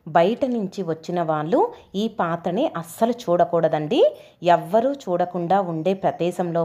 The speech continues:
మాత్రమే ఈ పాత్రను పెట్టుకోవాలండి. ఈ పరిహారాన్ని మనం మంగళవారం రోజు చేసుకోవచ్చండి.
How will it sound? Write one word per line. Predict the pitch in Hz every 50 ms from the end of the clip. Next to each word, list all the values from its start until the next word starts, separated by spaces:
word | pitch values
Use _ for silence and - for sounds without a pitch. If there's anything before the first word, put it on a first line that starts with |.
| 165 151 143
మాత్రమే | 147 147 - 170 151 160 226 339 494 539 - - - _ _ - 190
ఈ | 196 196 -
పాత్రను | 165 160 165 160 - 180 190 - -
పెట్టుకోవాలండి. | 170 165 - 156 - 165 156 156 151 147 151 147 147 147 202 294 440 587 605 - - - _ _ _ - -
ఈ | 240 254 247 - 214
పరిహారాన్ని | 170 175 170 190 185 180 180 175 170 170 170 170 160
మనం | 180 269 294 233
మంగళవారం | 151 151 151 180 190 196 196 190 185 185 180 165 160
రోజు | 156 151 156 165 -
చేసుకోవచ్చండి. | 165 156 151 - - 165 160 156 156 156 - 156 147 147 156 214